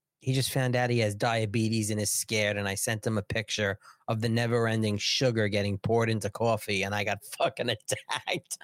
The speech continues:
<laughs> because he's like, "How can you do that? How can you be so heartless and make fun of the guy in his con-, condition?" And I literally wrote, "If I said I had cancer and was going to die in two months, he would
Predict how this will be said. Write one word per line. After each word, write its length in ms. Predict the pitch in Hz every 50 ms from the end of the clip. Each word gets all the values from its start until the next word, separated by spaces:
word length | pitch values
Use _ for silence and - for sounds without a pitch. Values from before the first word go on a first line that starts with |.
| - - -
<laughs> 260 | - - - - -
because 560 | - - - - - - - 185 139 - - - - - 135 226 180 -
he's 200 | - 208 226 185
like, 180 | 180 147 - - - - - -
"How 240 | 262 302 320 320 -
can 240 | - 320 339 311
you 180 | 302 330 320 277
do 240 | 196 262 320 330 320
that? 280 | 330 320 294 269 240 - - - - - -
How 120 | - 294 302
can 200 | - 302 294 277
you 100 | 285 277
be 200 | 214 285 294 285
so 260 | - - 330 311 247
heartless 680 | 202 - 185 220 262 269 240 240 240 240 226 - - - _ - - - _ -
and 200 | 208 220 214 220
make 220 | 240 262 226 -
fun 300 | - - - 240 254 262
of 100 | 247 196
the 80 | 226 214
guy 260 | 190 226 233 240 233
in 100 | 233 220
his 160 | 220 214 -
con-, 320 | - - 214 208 185 175 165
condition?" 580 | - 202 202 202 214 196 - 196 185 170 139 - _ _ _ _ _ _ _
And 140 | - 175 170
I 100 | 170 165
literally 680 | 156 147 143 156 160 170 175 170 170 175 170 175 175 165
wrote, 360 | 147 143 143 143 139 139 127 - _ _ - - - - - - _ _ _ _ _ _ _ _ -
"If 200 | 165 165 127 160
I 220 | 170 180 196 214
said 320 | - - - 214 202 180 170
I 120 | 160 160
had 260 | 151 139 160 160 135
cancer 460 | - - 156 151 147 147 135 - 143 135
and 120 | 131 127
was 100 | 127 120
going 280 | 117 139 135 131 135 127
to 120 | - 135
die 320 | 120 113 139 123 127 127 131
in 180 | 131 131 123
two 220 | 113 - - 135 127
months, 320 | 123 120 113 110 104 -
he 260 | - - 151 151 147
would 220 | 139 131 139 131